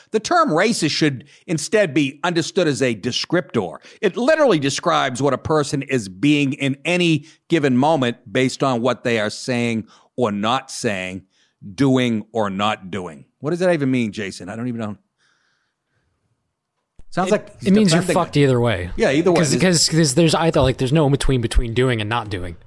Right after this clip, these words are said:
Speaker 2: So it's either or. <laughs>
Speaker 1: It's a, it's a fucking heads I win, tails you lose situation. It is through the desire for outcome-based solutions that Netflix and Kendi arrive at the solution of racial indoctrination for toddlers and teens by catching kids early.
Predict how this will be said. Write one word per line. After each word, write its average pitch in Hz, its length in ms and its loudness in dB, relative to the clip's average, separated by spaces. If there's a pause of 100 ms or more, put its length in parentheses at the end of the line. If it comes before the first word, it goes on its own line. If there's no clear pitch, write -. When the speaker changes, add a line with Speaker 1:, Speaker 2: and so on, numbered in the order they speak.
(160)
Speaker 2:
So 135 240 2
it's 131 100 0
either 143 280 2
or. - 280 0
<laughs> - 40 -12
Speaker 1:
It's 165 140 4
a, 127 180 0
it's - 180 -4
a 120 60 -2
fucking 131 440 -2
heads 127 260 -4
I 120 100 0
win, 117 280 -4
tails 120 320 -8
you 117 80 -10
lose - 420 -14 (180)
situation. 117 840 -6 (320)
It 190 120 2
is 185 180 0
through 254 180 0
the 240 100 -4
desire 185 580 0
for 156 240 -4
outcome-based 143 680 0
solutions 127 580 -2
that 117 200 -4
Netflix 117 520 -4 (220)
and 190 260 -2
Kendi 127 420 0
arrive 120 320 0
at 113 60 -12
the 117 80 -8
solution 120 480 -4
of 101 140 -8
racial 110 360 -4 (220)
indoctrination 214 1120 0
for 120 80 -6
toddlers 120 500 -4
and 101 120 -10
teens 110 400 -6 (300)
by 123 120 -2
catching 165 420 -2
kids 143 320 -4
early. 135 400 0